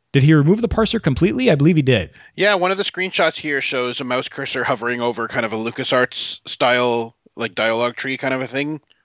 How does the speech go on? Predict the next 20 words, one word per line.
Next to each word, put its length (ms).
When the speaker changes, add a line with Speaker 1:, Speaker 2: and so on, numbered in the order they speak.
Speaker 2:
multiple 280
choice. 260
Speaker 1:
Mm-hmm. 200
Speaker 2:
So 80
that's 140
kinda 220
cool. 300
Speaker 1:
Yeah, 180
it's 80
kind 160
of 80
a, 160
an 120
interesting 420
take 280
on, 300
on, 380
on 180
the, 220
uh, 60